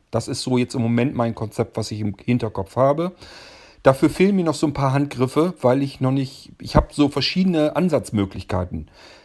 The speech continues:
Ähm, die würde ich jetzt so überschätzen, so über den Daumen gepeilt würde ich sagen,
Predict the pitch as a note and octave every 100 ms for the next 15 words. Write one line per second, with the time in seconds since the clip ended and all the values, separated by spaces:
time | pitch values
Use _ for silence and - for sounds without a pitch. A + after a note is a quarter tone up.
0 | _ - G#2+ A2 A2+ A2+ - - - G2+
1 | A2 C3+ C#3+ C#3+ - _ _ _ _ _
2 | A2 G2+ G#2+ F#3+ G#3 D3 - C#3+ - D#3
3 | D#3+ B2+ B2 - - D#3+ E3+ A#2 G2 G#2
4 | A#2 A2+ G2+ F3 E3+ C3 C3+ C3+ B2+ A2+
5 | - B2 C3 C#3